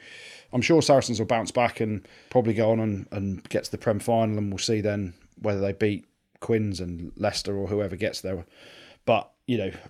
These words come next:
they've got some big questions to answer about their own kind of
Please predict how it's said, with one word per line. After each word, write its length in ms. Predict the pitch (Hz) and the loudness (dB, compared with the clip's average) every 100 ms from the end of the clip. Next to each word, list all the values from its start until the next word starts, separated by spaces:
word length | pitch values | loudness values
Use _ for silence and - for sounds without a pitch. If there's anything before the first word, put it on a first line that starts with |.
| _ - | _ 0
they've 140 | 110 | 2
got 160 | 127 98 | 2 0
some 140 | 117 | 0
big 140 | 131 | -2
questions 340 | - 123 - 107 | 2 0 0 -2
to 120 | 117 | 0
answer 280 | 113 - 98 | 0 -2 -4
about 260 | 90 98 80 | 0 0 2
their 120 | 104 | 0
own 400 | 107 104 101 85 _ _ - _ _ | 0 -2 -4 -8 _ _ -20 _ _
kind 240 | - 104 101 | -6 -4 -4
of 400 | 95 - - | -6 -10 -14